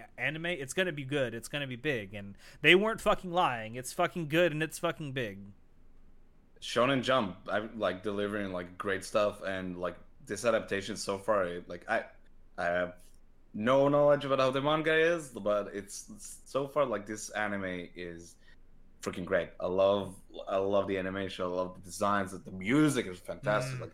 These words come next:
Speaker 2: no name, just, like,
Speaker 1: Fucking
Speaker 2: absolutely
Speaker 1: jazz!
Speaker 2: nail it. Fucking jazz! Like, I love the aesthetic. Like, I love the, the sort of, like, very, like,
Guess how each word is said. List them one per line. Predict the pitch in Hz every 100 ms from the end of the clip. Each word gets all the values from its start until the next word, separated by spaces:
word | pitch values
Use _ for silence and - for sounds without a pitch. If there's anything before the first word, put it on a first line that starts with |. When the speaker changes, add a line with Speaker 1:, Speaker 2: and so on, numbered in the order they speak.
| 98
Speaker 2:
no | 107
name, | 110 90
just, | 110 101 -
like, | 101 92 -
Speaker 1:
Fucking | - - 117
Speaker 2:
absolutely | 110 104 87
Speaker 1:
jazz! | 202 180 165
Speaker 2:
nail | 117
it. | 87 80 - - - - - -
Fucking | - - -
jazz! | - 127 110 82 101 -
Like, | 107 - - - -
I | 120
love | 123 143
the | 147
aesthetic. | 95 - - - 113 104 - - _ -
Like, | 107
I |
love | 113 147 202
the, | 185
the | 107 104
sort | - 117 127
of, | 123
like, | 92 90 -
very, | 104 107
like, | 101 90